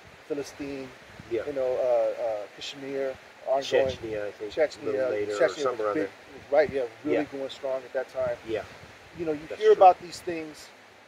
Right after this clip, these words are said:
Speaker 1: and of course, you know, you, uh, you feel, you feel a solidarity 'cause these are your brothers and sisters that are being affected,
Speaker 2: Yeah.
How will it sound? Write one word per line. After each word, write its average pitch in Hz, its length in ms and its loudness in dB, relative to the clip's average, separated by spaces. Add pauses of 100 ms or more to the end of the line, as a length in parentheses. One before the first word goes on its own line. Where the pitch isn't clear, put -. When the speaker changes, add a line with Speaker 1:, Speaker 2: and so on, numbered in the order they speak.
(640)
Speaker 1:
and 160 160 0
of 156 80 -2 (100)
course, 196 300 4
you 180 60 -8
know, 156 200 2 (140)
you, 147 80 -2
uh, 110 220 -2 (800)
you 165 80 -12 (120)
feel, 180 260 6 (360)
you 165 60 -12 (120)
feel 175 200 2
a 151 40 2
solidarity 170 720 2
'cause 147 140 -10
these 175 180 -12
are 175 40 -14
your 160 140 -4
brothers 156 460 0 (380)
and 151 80 -8
sisters 170 460 -4
that 151 120 -4
are 151 60 -4
being 147 220 -10
affected, 151 500 2 (160)
Speaker 2:
Yeah. 117 140 0